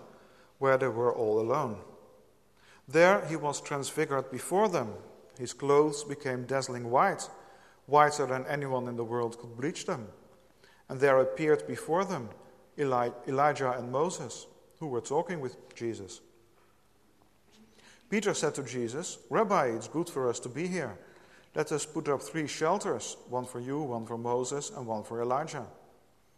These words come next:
He didn't know what to say, they were so frightened. Then a cloud appeared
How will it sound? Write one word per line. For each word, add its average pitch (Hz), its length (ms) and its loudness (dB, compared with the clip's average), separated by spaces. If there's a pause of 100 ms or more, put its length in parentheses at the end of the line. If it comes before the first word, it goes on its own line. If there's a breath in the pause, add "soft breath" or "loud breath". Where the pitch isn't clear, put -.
(540)
He 151 100 -8
didn't 135 280 0
know 123 160 0
what 110 220 -4
to - 80 -10
say, 151 260 4
they 104 140 -2
were 107 160 -4
so 107 180 -6
frightened. 107 540 -10 (1200)
Then 185 340 6
a 151 80 -10
cloud 151 340 2
appeared 165 520 -2